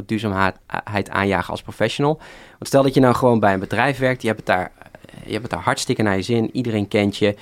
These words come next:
Je hebt het gevoel van verbinding. Ehm, in principe is het gewoon een bedrijf waar je achter staat. Maar je wilt heel graag daar binnen die,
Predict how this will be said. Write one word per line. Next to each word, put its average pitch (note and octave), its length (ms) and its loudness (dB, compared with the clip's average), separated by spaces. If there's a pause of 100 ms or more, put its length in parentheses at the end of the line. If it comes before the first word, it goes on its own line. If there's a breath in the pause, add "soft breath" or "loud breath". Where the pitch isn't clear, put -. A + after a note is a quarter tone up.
(280 loud breath)
Je A2 80 -2
hebt G2+ 140 0
het - 100 -10
gevoel A#2+ 300 2
van A#2+ 200 2
verbinding. G#2 680 2 (320 loud breath)
Ehm, F#2+ 500 2 (120)
in - 160 -8
principe G#2+ 400 -4
is - 100 -2
het - 120 -4
gewoon G#2 240 2
een G2+ 60 0
bedrijf F#2+ 320 -2
waar G2 120 0
je G#2 80 0
achter C3 260 -2
staat. G#2 340 0 (340 loud breath)
Maar A2 120 -4
je G#2+ 60 -2
wilt C3 180 0
heel D#3 220 4
graag C#3+ 420 2
daar A2+ 240 2
binnen C3+ 260 4
die, A2+ 320 -2